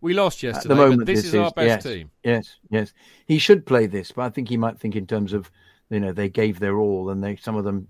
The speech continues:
Speaker 2: you know, won't be back to their
Speaker 1: Does he,
Speaker 2: best, so
Speaker 1: he
Speaker 2: you give them a,
Speaker 1: realises, does he
Speaker 2: you give them a
Speaker 1: realise,
Speaker 2: rest.
Speaker 1: does he realise if he loses on Wednesday night,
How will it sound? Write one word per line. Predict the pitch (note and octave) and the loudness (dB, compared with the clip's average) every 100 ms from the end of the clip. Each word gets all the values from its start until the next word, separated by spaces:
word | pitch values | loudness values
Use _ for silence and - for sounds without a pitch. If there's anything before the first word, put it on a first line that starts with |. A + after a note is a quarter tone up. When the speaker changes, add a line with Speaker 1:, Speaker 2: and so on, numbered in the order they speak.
| - | -10
Speaker 2:
you | G2+ | -6
know, | F#2+ | -6
won't | G2+ G2+ | -6 -6
be | G2 | -6
back | G2 G2+ | -8 -8
to | G2 | -6
their | F#2 | -6
Speaker 1:
Does | E2+ D#3 | -2 -2
he, | |
Speaker 2:
best, | A#3 | -2
so | G3+ | -2
Speaker 1:
he | A#3 | -2
Speaker 2:
you | |
give | A#3 C4+ C4+ | 0 -2 2
them | |
a, | B3 | 2
Speaker 1:
realises, | A#3 G3+ D#3 | 2 0 -4
does | G3+ A3+ | -10 -10
he | |
Speaker 2:
you | A#3 | -8
give | B3 A#3+ | -2 -2
them | C#3+ | -2
a | G2 | 0
Speaker 1:
realise, | G#2 G2 G2 | -2 0 -2
Speaker 2:
rest. | G#2 - _ | -2 -6 _
Speaker 1:
does | G3 | -12
he | A3+ | -6
realise | A3 F#3 D3+ | -4 -4 -4
if | E3 | -8
he | A#3+ | -8
loses | A3 A#3 F3+ D#3+ | -4 -6 -6 -8
on | E3+ D#3+ | -8 -6
Wednesday | D#3+ C#3 D#3 D3+ | -8 -8 -8 -6
night, | D3+ G2+ F#2+ | -6 -8 -10